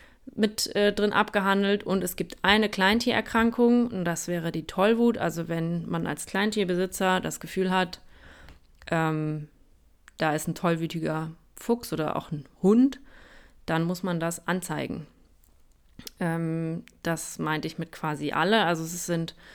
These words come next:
sowohl die Halter, ähm, dann quasi Menschen, die einfach die Aufsicht über Tiere haben, dessen Vertreter und, ähm, ja,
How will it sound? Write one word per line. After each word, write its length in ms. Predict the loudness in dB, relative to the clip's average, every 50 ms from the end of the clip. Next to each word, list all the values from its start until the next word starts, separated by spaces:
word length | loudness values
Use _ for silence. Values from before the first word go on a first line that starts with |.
| -20 -14 -6
sowohl 280 | -4 -2 -2 0 -2
die 160 | -2 -2 -4 -2
Halter, 720 | 0 4 4 4 4 4 4 4 6 6 6 6 4 0 -6 -14 -20 -20 -20 -20 -20 -20 -20 -6 0
ähm, 600 | 4 4 4 4 4 2 2 2 0 0 0 -2 -4 -6 -8 -14 -20 _ _ -20 -20 -20 _
dann 320 | 2 4 4 6 4 2 0
quasi 460 | -4 -4 -4 -4 -4 -4 -6 -8 -8 -10
Menschen, 480 | -6 -2 0 0 0 0 -2 -2 -4
die 160 | -4 -4 -4 -4
einfach 340 | -4 -4 -4 -4 -6 -6
die 240 | -6 -6 -6 -4 0
Aufsicht 440 | 0 2 2 2 0 -2 -2 -2 -2
über 220 | -2 0 0 0
Tiere 440 | 0 0 2 2 2 2 0 -2 0
haben, 440 | 0 2 2 2 2 0 -2 -4 -4 -8 -14 -20 -20 -20 -20 _ -20 _ _ _ _ _ -2
dessen 220 | -2 -2 -2 -4
Vertreter 840 | -6 -8 -8 -8 -4 2 2 2 2 2 2 2 2 2 2 0 -4 -10 _ _ -4
und, 440 | -2 0 0 0 -2 -4 -8 -12 -8 -4
ähm, 400 | 0 0 2 2 2 0 -2 -4 -8 -16 -20 -12 -10
ja, 220 | -8 -8 -8